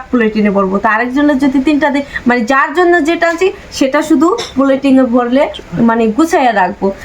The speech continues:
তাহলে আমার দিতে সুবিধা হবে। আর না হয় এভাবে দেখেন কি কার্টুনের ভিতর সব কিছু এলোমেলো হয়ে আছে। আর দেখি কি অনেকে বলতেছেন যে সৌদি আরবে যা আসলে সব নিয়ে আসছেন,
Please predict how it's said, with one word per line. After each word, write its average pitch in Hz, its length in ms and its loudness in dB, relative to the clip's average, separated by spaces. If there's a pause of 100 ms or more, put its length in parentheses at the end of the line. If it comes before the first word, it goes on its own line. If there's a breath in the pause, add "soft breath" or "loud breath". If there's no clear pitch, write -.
(100)
তাহলে 285 260 0
আমার 277 200 2
দিতে 277 240 2
সুবিধা 269 420 0
হবে। 240 340 0 (260 loud breath)
আর 233 180 -2
না 254 160 2
হয় 262 320 2
এভাবে 254 360 0
দেখেন 240 360 -2
কি 269 140 0
কার্টুনের 262 480 0
ভিতর 233 360 0 (220 loud breath)
সব - 200 -6 (100)
কিছু 277 220 -2
এলোমেলো 330 600 -2
হয়ে 226 260 0
আছে। 185 320 -4 (320 loud breath)
আর 277 240 -4
দেখি 330 300 0
কি 339 100 0
অনেকে 294 360 0
বলতেছেন 294 500 0
যে 254 120 -2
সৌদি 247 440 0
আরবে 294 280 0
যা 262 160 2
আসলে 262 260 0
সব 302 260 0
নিয়ে 285 160 2
আসছেন, 262 340 -2